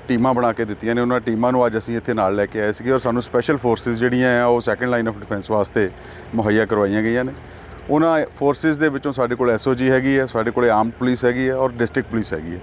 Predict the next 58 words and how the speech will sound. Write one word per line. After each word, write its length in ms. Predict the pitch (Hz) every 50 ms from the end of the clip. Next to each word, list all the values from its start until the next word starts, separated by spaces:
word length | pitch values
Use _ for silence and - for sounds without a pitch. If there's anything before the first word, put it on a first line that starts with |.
| -
ਸੋ 140 | - - - -
ਉਹ 120 | 147 160
ਸਾਰੀਆਂ 360 | 156 - 151 151 165 185 185 165
ਫੋਰਸਿਸ 380 | 151 151 143 120 - 147 139
ਨੂੰ 200 | 139 143 143 139
ਅੱਜ 120 | 131 127 131
ਅਸੀਂ 180 | 117 131 131
ਆਪਣੇ 260 | 127 120 131 131 123
ਏਰੀਆ 200 | 120 117 120 131
ਦੇ 120 | 123 127 127
ਵਿੱਚ 180 | 117 113 -
ਨਾਲ 200 | 107 107 98 101
ਲੈ 100 | 110 110
ਕੇ 140 | 107 113 127
ਆਏ 100 | 127 131
ਸੀਗੇ। 200 | 117 131 135 143 - - - - - - - - - 135
ਏਰੀਆ 320 | 139 147 156 170 170 165
ਦਾ 120 | 165 175 165
ਜਿਹੜਾ 220 | 156 160 165 165
ਸਾਡਾ 320 | 151 156 143 139 147 147
ਹੈਗਾ 200 | 143 139 139 147 147 143 143 143
ਆ, 60 | 143
ਉਹ 320 | 143 139 139 143 139 135 - - - - - - -
ਮੇਨ 240 | 131 139 156 160 170
ਮੋਟਿਵ 280 | 156 143 143 - 156 135
ਸਾਡਾ 260 | 143 139 135 139 139
ਸੀਗਾ 200 | 127 131 131 139
ਕਿ 80 | 139 135
ਇੱਥੇ 200 | 131 - 139 127
ਦੀ 100 | 131 123
ਜਿਹੜੀ 180 | 123 123 131 127
ਸਿਕਿਉਰਿਟੀ 400 | - 110 110 120 123 123 - 135
ਉਹ 100 | 131 123
ਰਿਵਿਊ 240 | 113 98 113 127
ਕਰਨੀ, 280 | 127 135 131 117 120 120 117 - - - - -
second 260 | 110 98 - 139 139
line 220 | 135 131 127 131 123
of 100 | 120 117
defense 280 | 110 120 110 110 104 107
ਦੇ 100 | 123 117
ਜਿਹੜੇ 180 | 123 127 135
ਸਾਡੇ 240 | 127 123 117 120 127
ਨਾਕੇ 300 | 113 110 95 - - 120
ਹੈਗੇ 200 | 123 120 120 131
ਆ, 20 |
specially 420 | 127 - - 117 113 110 131 131 123
ਜਿਹੜੇ 180 | 120 123 131
ਨਾਈਟ 240 | 123 113 104 110 123
ਡੋਮੀਨੇਸ਼ਨ 500 | 120 127 117 120 120 120 113 - 135 123
ਹੈਗੀ 260 | 120 107 104 107 107
ਹੈ, 60 | 98 101 - - - - - - - - - - - -
ਉਸ 220 | - 127 135 120 139
ਨੂੰ 140 | 143 139 131
ਅਸੀਂ 160 | 117 139 135
ਰਿਵਿਊ 240 | 131 117 123 139 139
ਕਰ 160 | 139 131 120
ਰਹੇ 140 | 117 127
ਹਾਂ। 60 | 131